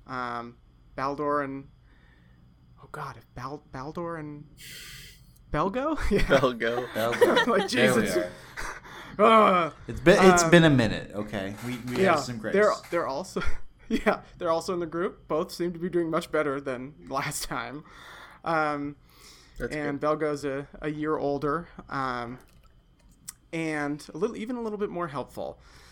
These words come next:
Speaker 1: But you make it to the Easterly Inn, where each one of you, one by one, has found your way. Um, and one fine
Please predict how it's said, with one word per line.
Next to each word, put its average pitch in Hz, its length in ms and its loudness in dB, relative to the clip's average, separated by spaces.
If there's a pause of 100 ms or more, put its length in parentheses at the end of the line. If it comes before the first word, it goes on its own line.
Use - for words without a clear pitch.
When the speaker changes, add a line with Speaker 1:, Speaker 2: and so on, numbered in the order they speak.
(420)
Speaker 1:
But 160 100 -2
you 170 80 0
make 202 160 0
it - 380 -4 (220)
to 151 100 -10
the 135 120 -8
Easterly 160 440 -8
Inn, 131 240 -6
where 123 260 -6
each 175 260 -10
one 156 120 -6
of 123 120 -8
you, 123 280 -10
one 139 220 -8
by 139 160 -4
one, 123 440 -6 (160)
has 123 260 -12
found 135 300 -8
your 139 140 -6
way. 127 460 -6 (300)
Um, 120 520 -8 (1120)
and 147 500 -4 (280)
one 170 360 -4
fine 151 560 -6